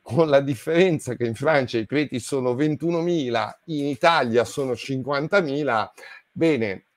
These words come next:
io mi domando statisticamente, eh, anche solo statisticamente, in proporzione, <laughs> bene, se là tremila erano pedofili, qui arriviamo, eh, quasi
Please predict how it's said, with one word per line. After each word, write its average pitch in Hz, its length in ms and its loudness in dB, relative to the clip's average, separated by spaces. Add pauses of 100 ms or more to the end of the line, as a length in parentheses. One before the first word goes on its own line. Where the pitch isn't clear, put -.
io 185 360 4
mi 131 200 -2
domando 131 600 2
statisticamente, 123 1080 -4
eh, 117 200 4
anche 120 280 -2
solo 135 320 0
statisticamente, 131 1300 0 (840)
in 107 100 -4
proporzione, 120 1160 -2 (140)
<laughs> - 220 -20
bene, 117 640 0
se - 280 -2
là 147 180 8
tremila 135 480 2
erano 127 180 4
pedofili, 127 540 2
qui 123 200 -4
arriviamo, 110 600 0 (360)
eh, 101 420 -8
quasi 98 540 -2